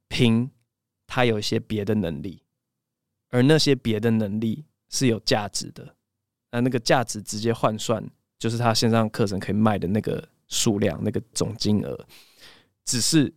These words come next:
我们要认知到，他就是靠着这些能力、这些价值在赚的，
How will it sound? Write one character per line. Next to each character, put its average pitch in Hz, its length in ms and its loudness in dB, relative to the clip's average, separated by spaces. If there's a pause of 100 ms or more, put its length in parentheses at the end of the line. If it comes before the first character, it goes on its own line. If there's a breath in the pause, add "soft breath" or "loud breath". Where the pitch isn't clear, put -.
(400)
我 127 80 -2
们 135 100 4
要 156 80 6
认 160 240 4
知 127 160 -2
到， 120 300 2 (120)
他 - 160 -2
就 139 140 -2
是 127 100 -2
靠 - 300 2
着 107 100 -4
这 107 140 -4
些 110 140 0
能 104 240 -2
力、 107 100 0
这 117 180 2
些 107 160 2
价 101 280 -2
值 - 280 -14 (160)
在 107 160 -2
赚 104 320 -2
的， - 120 -20